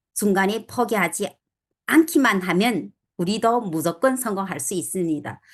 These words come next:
강영숙 임페리얼 마스터 성공한 것처럼 우리도 무조건 성공할 수 있습니다. 우리는 강영희 임페리얼 마스터보다 모든 환경이 다 우려-, 우월합니다.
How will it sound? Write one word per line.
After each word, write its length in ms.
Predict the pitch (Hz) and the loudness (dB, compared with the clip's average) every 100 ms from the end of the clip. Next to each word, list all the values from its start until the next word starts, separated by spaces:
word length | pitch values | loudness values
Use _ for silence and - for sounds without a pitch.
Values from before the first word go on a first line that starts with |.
| - - - _ | -20 -20 -20 _
강영숙 720 | - 214 208 214 220 277 285 - | -2 2 2 2 0 -2 -2 0
임페리얼 440 | 190 175 185 185 | -2 0 2 2
마스터 440 | 190 208 - - 196 | 2 0 -2 -2 -2
성공한 560 | - 175 180 170 151 | 0 2 2 0 -2
것처럼 560 | 156 180 185 143 127 123 _ _ _ _ _ _ _ _ _ _ _ _ _ _ _ _ | -2 -2 -4 -4 -6 -10 _ _ _ _ _ _ _ _ _ _ _ _ _ _ _ _
우리도 340 | 214 202 254 220 | 2 4 4 2
무조건 500 | 175 180 185 262 269 | 2 2 2 2 0
성공할 440 | 240 208 202 156 | 0 -4 -4 -4
수 140 | - 196 | -4 -4
있습니다. 600 | 180 165 151 - - - _ - | -6 -4 -4 -6 -12 -16 _ -2
우리는 420 | 214 254 277 269 | 2 4 4 2
강영희 380 | 196 190 202 208 | 2 2 2 2
임페리얼 320 | 190 180 185 190 | -2 0 0 2
마스터보다 600 | 233 247 - 208 170 180 | 0 0 -6 -6 -2 -2
모든 520 | 196 220 247 269 294 | 0 2 2 4 4
환경이 440 | 294 320 285 220 | 6 6 6 0
다 80 | - - - - 330 262 | -4 -4 -2 2 2 2
우려-, 260 | 226 233 - | 2 2 2
우월합니다. 760 | 196 196 220 220 170 131 | 4 4 2 0 -2 -4